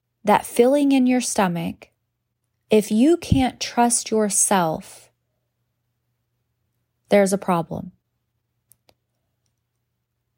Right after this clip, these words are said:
Because if you can't trust yourself, then you are putting your faith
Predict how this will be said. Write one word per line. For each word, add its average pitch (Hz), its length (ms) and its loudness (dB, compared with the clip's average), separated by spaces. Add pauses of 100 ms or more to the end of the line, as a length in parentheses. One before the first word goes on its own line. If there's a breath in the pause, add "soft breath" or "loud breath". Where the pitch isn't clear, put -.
(680)
Because 214 400 2
if 208 140 0
you 262 200 2
can't 294 300 0
trust - 340 -2
yourself, 214 520 0
then 190 200 0
you 208 180 2
are 240 140 2
putting 208 420 -2
your 196 340 0
faith 202 760 -4